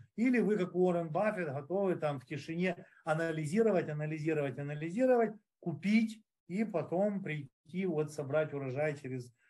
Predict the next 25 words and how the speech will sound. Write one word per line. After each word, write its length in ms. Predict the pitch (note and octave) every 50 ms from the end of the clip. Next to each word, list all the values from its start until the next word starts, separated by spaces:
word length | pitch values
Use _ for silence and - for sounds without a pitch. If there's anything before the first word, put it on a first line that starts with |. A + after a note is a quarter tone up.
| _ _ -
э, 440 | C#3+ C3+ C3 C3 C3 C3 C3 B2+ B2 - - _
много 380 | - B2+ C3 C#3 C#3+ B2+ B2 C3
лет. 260 | A#2+ A#2 A2+ G#2+ G#2+
А 60 | G#3
может 300 | A3 A#3+ A#3 F#3+ D#3 C#3
быть 180 | C3 C#3+ C#3+ C#3+ - _ _ _
и 80 | - D3
сразу, 420 | B2+ - B2+ B2+ C#3 D#3 D3 B2+
у 80 | B2 B2
него, 280 | B2 A#2+ B2 C3 C3+ C3
у 200 | B2 A#2+ A#2+ C3
Уоррена 280 | C3+ C3+ C3 B2+ B2
Баффета 380 | A2+ C3 C#3 C3+ - A#2 A2+ B2
и 60 | A2+
сразу 340 | A2+ A2+ B2+ E3 F3+ F3+ - _ _ _ _
получается 580 | - E3 D#3+ D3+ - E3 D#3 D3+ D3 D3 C#3+
неплохо 540 | C#3+ C#3+ C#3 - D3 D3 C3 - - C#3+ C3 _ _ _ _ _ _ _
в 80 | - C#3
некоторых, 760 | D#3 D#3+ D3+ B2+ - C3 - D3 C#3+ D3 D3 C#3+ C#3+ - -
э, 540 | - D3+ C#3+ C#3+ C#3 C#3 C#3 C#3 C#3+ C#3 C3 -
компаниях. 640 | D3+ D3+ D3 C#3 C#3 D3+ D3 C#3 C3 C3 C3 B2+ B2+ - _ _ _ _ -
Но 400 | G#3+ A#3 B3 G#3+ D#3+ C#3 - - _ - - _ _ _ _ _
в 120 | F3 C#3 F3
любом 440 | G#3+ A#3 - A#3+ B3+ A3+ G3 F3 E3+
случае, 720 | - - G#3 A#3+ C4 B3+ - - - D#3+ B2+ G#2+ G2+